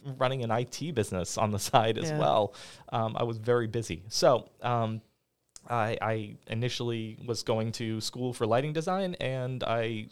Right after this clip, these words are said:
Speaker 1: kind of pulled the plug on that at the very last minute, much to my mother's chagrin.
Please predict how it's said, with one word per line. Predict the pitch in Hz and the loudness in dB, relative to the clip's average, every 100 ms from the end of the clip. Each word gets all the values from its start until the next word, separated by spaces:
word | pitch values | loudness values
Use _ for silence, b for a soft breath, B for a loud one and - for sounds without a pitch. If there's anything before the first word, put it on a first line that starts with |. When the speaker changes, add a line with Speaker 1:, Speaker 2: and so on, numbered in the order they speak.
| - | -8
Speaker 1:
kind | 123 135 | -6 -2
of | |
pulled | - 135 | 0 0
the | 117 | 2
plug | 110 151 | 2 2
on | 117 | 2
that | 95 | 0
at | 95 | 0
the | 98 | -8
very | 98 113 110 113 | -2 4 4 6
last | 104 95 - | 4 2 0
minute, | 101 - | -2 0
much | 104 104 - | -2 -2 -4
to | 104 | -4
my | 92 | -2
mother's | 92 90 95 | -2 -2 -2
chagrin. | - 95 - 76 87 | -6 -8 -4 -4 -4